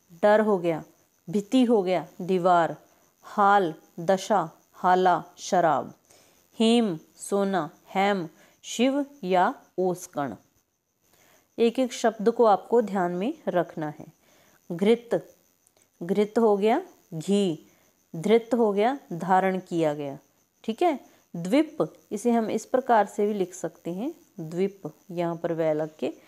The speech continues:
हाथी और द्वीप टापू, द्वीप हाथी, द्वीप टापू।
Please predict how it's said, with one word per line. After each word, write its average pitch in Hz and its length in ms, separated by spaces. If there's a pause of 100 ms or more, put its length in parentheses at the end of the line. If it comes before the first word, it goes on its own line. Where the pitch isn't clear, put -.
(240)
हाथी 277 800
और 185 120
द्वीप 185 460 (960)
टापू, 156 400 (1300)
द्वीप 214 340
हाथी, 220 680
द्वीप 202 400 (680)
टापू। 170 420